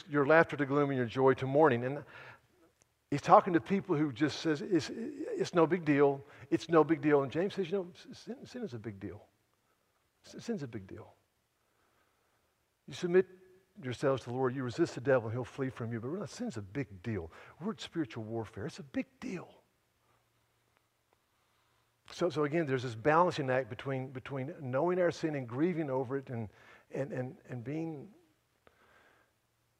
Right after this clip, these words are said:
people who aren't unaware of it. We, we live somewhere here. G K Chesterton, who died in nineteen thirty-six, the British wit, said that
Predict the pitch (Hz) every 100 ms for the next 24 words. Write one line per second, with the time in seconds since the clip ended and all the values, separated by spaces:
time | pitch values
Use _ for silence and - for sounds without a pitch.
0 | _ _ _ _ _ _ 143 117 120 117
1 | 104 - _ _ _ _ _ _ _ -
2 | _ _ - 120 135 - 151 135 139 147
3 | 107 117 - 135 170 135 120 135 - -
4 | 135 123 120 117 110 135 110 147 160 160
5 | - 165 - 170 160 135 123 120 117 113
6 | 117 - 127 113 127 139 - 143 - -
7 | - _ _ _ _ _ _ _ _ _
8 | _ _ 101 95 131 - 127 143 - -
9 | 143 123 135